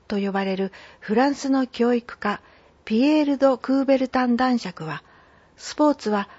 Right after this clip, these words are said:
体を鍛えるだけでなく、心身の調和の取れた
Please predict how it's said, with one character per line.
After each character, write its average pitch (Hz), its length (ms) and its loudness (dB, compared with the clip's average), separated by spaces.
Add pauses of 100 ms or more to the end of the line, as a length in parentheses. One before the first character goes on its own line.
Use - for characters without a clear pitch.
(100)
体 277 400 2
を 277 80 0
鍛 - 260 -2
え 311 140 4
る 247 80 0
だ 208 160 -2
け 254 100 -4
で 262 100 0
な 208 140 -2
く、 170 220 -10 (300)
心 320 320 0 (100)
身 226 120 0
の 180 180 -4
調 269 260 2
和 294 120 2
の 285 140 0
取 302 200 0
れ 277 40 -6
た 196 180 -6